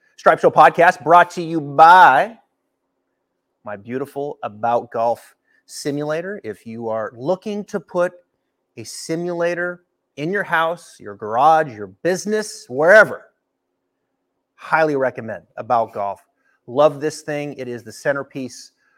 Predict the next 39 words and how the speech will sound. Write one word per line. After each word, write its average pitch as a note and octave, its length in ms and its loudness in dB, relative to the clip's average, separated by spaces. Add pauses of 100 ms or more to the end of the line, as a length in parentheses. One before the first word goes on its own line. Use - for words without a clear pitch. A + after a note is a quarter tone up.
(140)
of C#3 180 -8
my C#3+ 100 -4
studio C#3+ 520 -6
here C3+ 240 -8
that C3+ 140 -8
I've A2+ 220 -6
built C3 240 -6
in A2 120 -16
Ponte B2+ 220 -8
Vedra A#2+ 280 -14
Beach, A#2 220 -18
Florida. C3+ 400 -8
It's C3 160 -16
about A2+ 400 -10
eighty-two D3+ 540 -12
degrees A#2+ 680 -12 (560)
right B2 240 -2
now. A#2+ 260 -8
It's C3+ 140 -12
a A2 40 -16
beautiful B2+ 440 -8
day B2 280 -4
here. B2 300 -6
It's A2 160 -14
a A2 40 -14
beautiful B2 500 -6
day B2+ 180 0
just B2+ 340 -6
north B2 380 -4
of A#2 140 -6
here A2 320 -10
at B2 100 -4
Augusta, A2+ 460 -6
Georgia. A#2 640 -6 (1040)
It's - 100 -20
gonna F#3+ 180 -10
change, F3 580 -4
though. C3+ 280 2
Thursday, F3 1000 -2